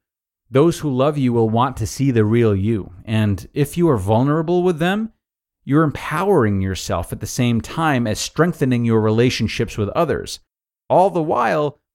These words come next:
reinstating self-confidence, as you're reminding yourself that people care about you in spite of the parts of your life that you've felt helpless over or shamed yourself for.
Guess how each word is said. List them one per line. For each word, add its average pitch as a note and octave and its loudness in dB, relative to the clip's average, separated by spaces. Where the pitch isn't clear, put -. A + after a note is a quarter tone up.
reinstating F3 2
self-confidence, - -6
as A#2+ 0
you're D#3+ 4
reminding D3+ 2
yourself B2 0
that C3+ -2
people A3+ -4
care A#3+ -2
about F#2+ -2
you C2+ -10
in B2+ 0
spite G3+ 0
of E3+ -2
the D3 -2
parts E3+ -4
of C#3+ -2
your C#3+ 0
life D#3 -4
that B2+ -2
you've D3 -2
felt D#3 0
helpless C#3+ -2
over G2 -2
or G2+ -2
shamed D#3+ 0
yourself F2+ -4
for. - -12